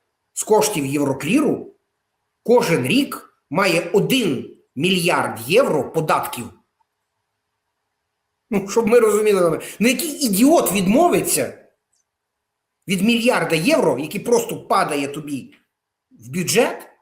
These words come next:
манюсінької країни, манюсінької країни. На цих грошах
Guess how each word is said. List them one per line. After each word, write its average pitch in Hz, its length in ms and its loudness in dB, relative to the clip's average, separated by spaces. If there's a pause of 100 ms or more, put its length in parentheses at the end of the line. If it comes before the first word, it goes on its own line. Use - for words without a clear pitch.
(440)
манюсінької 214 800 2
країни, 175 640 -4
манюсінької 156 920 0
країни. 131 640 -6 (1700)
На 180 100 -4
цих 190 220 0
грошах 196 760 -4